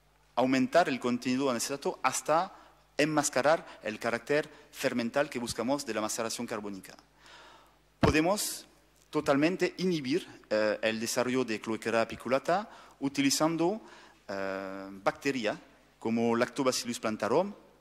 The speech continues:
desde el incubado. Eso supone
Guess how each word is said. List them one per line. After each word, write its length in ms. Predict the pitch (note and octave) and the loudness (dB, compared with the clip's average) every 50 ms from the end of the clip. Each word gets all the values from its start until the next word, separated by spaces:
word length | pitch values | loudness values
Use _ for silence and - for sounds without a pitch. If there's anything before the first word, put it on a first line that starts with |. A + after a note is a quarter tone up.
| _ _ _ _ | _ _ _ _
desde 420 | - G#2+ G2 D#3+ E3+ D#3+ - E3 D#3+ | -16 -4 0 2 2 2 2 2 2
el 80 | D3 | 4
incubado. 440 | C#3 C#3+ - B2 A2 G2 E2+ D#2+ - - - - - _ _ _ _ _ - | 2 0 0 -2 -2 -2 -2 -4 -12 -18 -20 -20 -20 _ _ _ _ _ -2
Eso 200 | C#3 C#3 - G#3+ | 0 2 2 2
supone 600 | G3+ - E3+ E3 - F#3 F#3+ G3 G3+ A3+ A3 A3+ | 2 0 0 0 2 2 2 2 2 -2 -4 -8